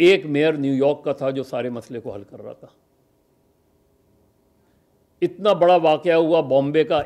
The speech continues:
एक कमिश्नर था जो सारे, सारे मसलों के जवाब दे भी, दे भी था वो। यहाँ कोई मसला हो जाए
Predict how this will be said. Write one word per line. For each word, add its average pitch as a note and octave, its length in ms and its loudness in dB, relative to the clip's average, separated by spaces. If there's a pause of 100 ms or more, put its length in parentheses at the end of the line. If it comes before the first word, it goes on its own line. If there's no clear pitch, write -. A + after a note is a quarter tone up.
(120)
एक E3 340 -2 (140)
कमिश्नर D3 460 -6 (280)
था C#3 120 0
जो C#3+ 140 -6
सारे, C3 280 -6 (260)
सारे B2 280 -10
मसलों B2+ 320 -10
के B2+ 100 -8
जवाब A2 340 -8
दे A2 60 -16
भी, A2 180 -12
दे B2+ 440 -6
भी C#3+ 100 -6
था D3 160 -4
वो। B2+ 240 -10 (1300)
यहाँ D#3 800 2 (360)
कोई E3 140 2
मसला D#3 380 0
हो E3+ 180 6
जाए F3 340 4